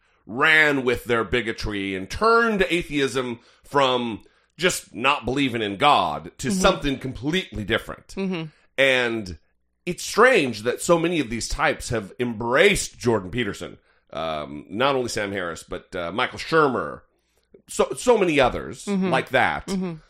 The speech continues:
Speaker 1: Because this guy is a religious charlatan.
Speaker 2: Mm-hmm.
Speaker 1: I mean, when the, listen, when the money dries up on his all-meat diet bullshit, he's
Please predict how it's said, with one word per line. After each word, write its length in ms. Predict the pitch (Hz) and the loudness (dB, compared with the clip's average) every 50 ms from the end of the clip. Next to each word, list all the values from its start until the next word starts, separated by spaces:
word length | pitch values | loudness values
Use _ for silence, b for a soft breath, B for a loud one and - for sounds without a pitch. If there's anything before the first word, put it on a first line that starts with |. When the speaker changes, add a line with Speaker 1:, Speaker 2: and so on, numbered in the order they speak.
| b b b | b b b
Speaker 1:
Because 260 | 170 185 202 202 180 | -2 2 2 2 2
this 160 | 170 226 208 | 2 0 0
guy 240 | - - 214 220 214 - | 2 4 4 4 4 2
is 720 | 175 254 339 330 214 185 214 269 302 - - - - - _ - | 2 2 4 6 6 6 6 4 -2 -6 -8 -10 -10 -8 _ 2
a 60 | 208 | 4
religious 420 | 208 180 196 190 202 190 196 202 | 6 6 6 6 4 2 2 -2
charlatan. 760 | - - 214 208 277 302 143 113 - - 90 69 - - 87 _ _ _ _ | -2 0 0 0 0 0 -2 -4 -4 -6 -8 -8 -10 -16 -20 _ _ _ _
Speaker 2:
Mm-hmm. 140 | - 180 175 | -10 0 2
Speaker 1:
I 40 | 180 | 4
mean, 120 | 180 180 165 | 4 4 4
when 140 | 185 226 240 | 2 2 2
the, 100 | 233 - | 0 -2
listen, 260 | 175 147 123 113 107 110 | -2 -4 -2 -2 -2 0
when 120 | 127 127 | 0 0
the 40 | 123 | 4
money 260 | 127 - - 147 180 - | 4 4 6 4 2 2
dries 360 | 127 143 131 117 113 101 - | 2 4 4 4 4 2 0
up 200 | 113 104 98 - | 0 0 0 0
on 140 | 113 113 113 | 0 0 2
his 140 | 131 131 117 | 0 2 2
all-meat 480 | 135 131 143 143 131 135 135 131 - | 4 4 4 4 4 2 0 -2 2
diet 360 | - 123 139 131 120 110 - | 4 6 6 6 4 2 0
bullshit, 520 | 95 104 95 87 - - 85 78 76 - _ _ _ _ _ _ _ _ _ | -4 -4 -4 -4 -6 -8 -10 -10 -10 -12 _ _ _ _ _ _ _ _ _
he's 420 | - 185 214 208 180 131 110 - | -2 0 0 2 0 -2 -6 -12